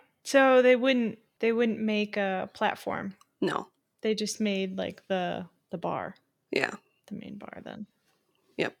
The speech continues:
Speaker 1: Hmm. Interesting. I wonder when they started that, then. When did they start the, like,
Speaker 2: The trapdoor
Speaker 1: hatch?
Speaker 2: thing?
Speaker 1: Yeah.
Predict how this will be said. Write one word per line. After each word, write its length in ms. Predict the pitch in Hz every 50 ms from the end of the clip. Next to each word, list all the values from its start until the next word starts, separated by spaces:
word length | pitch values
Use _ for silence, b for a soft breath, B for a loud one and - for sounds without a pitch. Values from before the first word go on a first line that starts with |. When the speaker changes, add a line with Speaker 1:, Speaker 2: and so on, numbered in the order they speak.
| _ _ _ _ _ _ -
Speaker 1:
Hmm. 100 | - 185 - _ _ _ _ _ _ _ _ - 269
Interesting. 480 | 247 - - - - - - 220 214 _ _ _ _ B B B B B
I 80 | B 294
wonder 360 | 339 403 440 427 403 359 302 285
when 320 | 233 277 294 302 294 285
they 160 | 277 269 262
started 440 | 247 - - 294 294 285 247 202 208
that, 220 | - - - -
then. 360 | - - - - 226 226 233 - _ _ _ _ _ -
When 120 | 226 220
did 120 | 226 220
they 120 | 220 220 220
start 400 | 214 - - 220 208 - - -
the, 220 | 202 202 202 208
like, 480 | 208 208 208 - - 208 - - - _ _ _ _ _ -
Speaker 2:
The 140 | - - -
trapdoor 500 | - - 156 151 151 - - 165 165 175
Speaker 1:
hatch? 80 | 185 -
Speaker 2:
thing? 220 | 214 214 262 302 - _ _ _ _ _ _ _ -
Speaker 1:
Yeah. 280 | 233 220 214 208 - 220